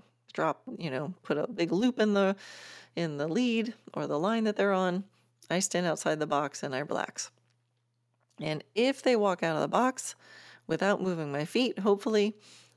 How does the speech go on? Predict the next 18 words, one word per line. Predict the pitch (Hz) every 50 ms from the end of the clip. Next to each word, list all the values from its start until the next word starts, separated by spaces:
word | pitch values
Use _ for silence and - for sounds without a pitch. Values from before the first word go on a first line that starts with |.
| _ _ -
I | 127
yield | - 147 180 233 233 214 190
them | 190 180 170
around, | 156 151 170 185 190 180 180 175 170 175
get | - - -
them | 143 147 151
back | 175 208 202 -
in | 185 185
the | 175
box, | 156 147 139 139 147 - - - - - -
and | - 151 143
then | 147 143
I | 143 160
let | 202 226 220
go | 277 285 302 269
of | 226
them | - 156 147
again. | 135 - - - 180